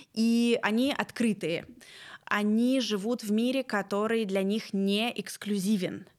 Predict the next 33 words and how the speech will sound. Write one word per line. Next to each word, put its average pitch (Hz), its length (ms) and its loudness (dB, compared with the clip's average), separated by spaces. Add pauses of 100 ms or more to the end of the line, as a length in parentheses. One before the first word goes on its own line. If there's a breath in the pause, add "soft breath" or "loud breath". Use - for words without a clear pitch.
(420 loud breath)
Они 202 300 0
живут 208 320 -2
в - 100 -12
мире, 233 280 2
в - 100 -6
котором 220 680 0
они 214 640 0
умеют 220 460 2
пользоваться 196 520 -4
инструментами, 254 640 -2
которые 196 360 -4
у - 20 -2
них 185 140 -4
прямо 185 260 -4
под 185 180 -6
рукой, 180 500 -2 (360 loud breath)
и 208 260 0
могут 208 380 -2
в - 120 -4
интернете 226 520 -2
найти 208 360 -2
всё, 202 240 -6
что 196 720 0
их 196 200 -4
интересует, 196 760 -4 (520 loud breath)
и 254 500 2 (180)
в 208 140 0
этом 254 200 2
поучаствовать. 196 800 -4 (120)
Они 233 600 2
открыты 233 520 -2
к 214 100 -12
сопричастию, 208 1120 -4